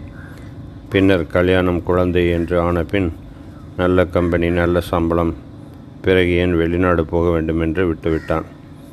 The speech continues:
அந்த காலத்தில் செம்பதி கிராமத்தில் இருந்தபோது வானத்தில் பறக்கும் விமானம் சிறியதாக தெரிந்திருக்கும்.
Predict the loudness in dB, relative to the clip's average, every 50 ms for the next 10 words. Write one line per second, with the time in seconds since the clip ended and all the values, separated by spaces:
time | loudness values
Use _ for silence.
0 | -20 -20 -20 -20 -20 -10 -4 -2 0 2 2 0 2 2 2 2 2 0 -2 -2
1 | 0 0 0 -2 -4 -10 -16 -20 -20 -20 -20 -20 -20 -20 -20 -18 -8 -2 0 0
2 | 2 2 2 2 2 0 2 2 2 2 2 2 0 -2 0 0 0 2 2 2
3 | 0 -2 -2 0 -2 0 0 0 0 2 0 2 0 0 -2 -2 -4 -4 0 0
4 | 2 2 2 0 -2 -2 0 0 0 0 2 2 2 2 2 0 -2 -4 -8 -16
5 | -20 -20 -20 -20 -20 -20 -18 -18 -16 -10 0 2 4 6 6 6 6 4 4 4
6 | 2 2 0 -2 -2 -2 0 0 -2 -2 -4 -4 -4 -6 -6